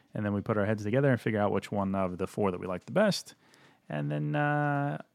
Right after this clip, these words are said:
if we agree, then we just move on. If we don't agree, then, uh, we kinda battle it out to the death somehow.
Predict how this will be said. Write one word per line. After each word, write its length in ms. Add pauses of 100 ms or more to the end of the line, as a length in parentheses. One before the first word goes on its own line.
if 120
we 140
agree, 300
then 100
we 80
just 160
move 160
on. 220
If 100
we 60
don't 200
agree, 260
then, 260
uh, 180
we 100
kinda 360 (160)
battle 280
it 60
out 220
to 80
the 80
death 200 (120)
somehow. 340